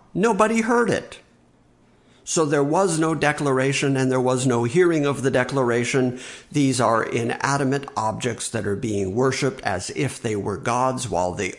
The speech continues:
only true living God is putting them on trial, is explaining himself, declaring himself,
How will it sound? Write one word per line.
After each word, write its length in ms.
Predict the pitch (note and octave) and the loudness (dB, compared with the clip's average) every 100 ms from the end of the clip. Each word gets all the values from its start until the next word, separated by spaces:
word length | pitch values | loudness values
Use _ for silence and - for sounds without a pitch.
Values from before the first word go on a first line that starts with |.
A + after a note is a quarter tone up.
| - | 0
only 480 | D#3 D3 C#3+ C#3 C#3 - | 2 4 2 0 -4 -10
true 480 | - D3+ C3+ B2 B2 - | -4 0 2 0 -4 -10
living 560 | - D3 D#3 B2+ G#2 F#2 - - | -2 2 2 0 -2 -4 -10 -2
God 480 | A2 F#2+ F2+ F#2+ - - _ _ _ _ | 0 2 0 -4 -10 -18 _ _ _ _
is 180 | C#3+ C3 | -2 -2
putting 360 | - G3 F#3 D3+ | 0 4 6 6
them 180 | C3 | 4
on 180 | A#2 A#2+ | 2 2
trial, 540 | G#2 A#2 G2 F2+ F2 - _ _ _ _ - | 0 0 2 0 -4 -10 _ _ _ _ 0
is 280 | D#3 C3 - | 2 2 0
explaining 1040 | D3 - - - E3+ D#3+ E3 D#3 D3+ C#3 | -4 -4 -6 0 2 4 4 4 4 2
himself, 920 | C3 C3 A#2+ B2 - D3 A#2 A2 - - | 2 2 2 0 0 0 2 0 -4 -6
declaring 760 | A#2+ - D#3 D3+ C#3 C3+ B2 | -6 -2 0 2 4 2 2
himself, 1080 | A#2+ B2+ A#2 A2+ - D3 A#2 A2 G#2 - | 2 2 2 0 0 2 2 2 -2 -10